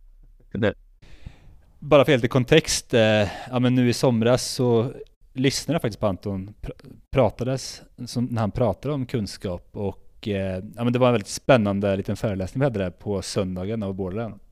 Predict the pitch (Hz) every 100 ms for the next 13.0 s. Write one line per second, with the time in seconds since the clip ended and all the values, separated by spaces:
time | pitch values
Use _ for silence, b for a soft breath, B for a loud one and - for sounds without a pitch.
0 | - 104 101 95 95 b b b b -
1 | 113 107 - - 127 117 196 196 139 110
2 | 110 143 160 113 98 98 107 131 - -
3 | 113 - 117 151 101 95 90 90 107 143
4 | 127 98 95 95 139 - _ _ b b
5 | b - 110 135 107 180 117 107 101 98
6 | 95 104 135 123 123 - 127 139 131 135
7 | 113 - 131 101 - - 101 107 - -
8 | 113 120 98 92 95 87 - 113 113 -
9 | 104 - 104 98 95 85 90 117 - -
10 | - - - - - - - - - _
11 | _ _ - - - 143 160 156 139 131
12 | 117 113 - 92 107 101 101 98 82